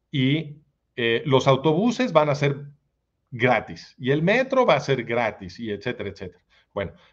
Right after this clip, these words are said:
para poder darte todas esas cosas gratis, Mamdani tiene que quitarle dinero a la gente que produce.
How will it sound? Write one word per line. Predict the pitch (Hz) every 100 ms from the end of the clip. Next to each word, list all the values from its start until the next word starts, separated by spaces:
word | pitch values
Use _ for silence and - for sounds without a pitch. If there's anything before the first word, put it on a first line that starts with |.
| _
para | - 131 135
poder | 147 160 196
darte | 220 208 208
todas | 190 180 175 165
esas | 151 147
cosas | 143 - 113
gratis, | 131 120 - 104 - _ _ _ _ _
Mamdani | 113 117 117 135 139 143
tiene | 131 123
que | 123 107
quitarle | - 92 - 139 135 139
dinero | 117 113 117 113
a | 113
la | 95
gente | - 95 98
que | 95
produce. | - 160 214 262 -